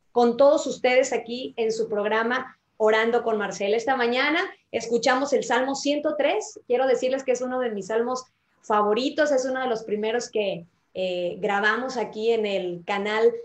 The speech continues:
de YouTube, Orando con Marcela. Los invitamos también a suscribirse,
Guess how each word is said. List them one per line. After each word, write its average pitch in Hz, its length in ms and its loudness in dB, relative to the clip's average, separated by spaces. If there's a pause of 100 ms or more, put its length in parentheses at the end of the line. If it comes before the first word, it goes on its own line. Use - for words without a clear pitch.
(100)
de 202 200 -4
YouTube, 277 480 -2
Orando 247 320 -2
con 262 120 -4
Marcela. 247 380 -2
Los 233 260 -4
invitamos 214 600 -4
también 214 320 -4
a 226 80 -4
suscribirse, 254 760 -4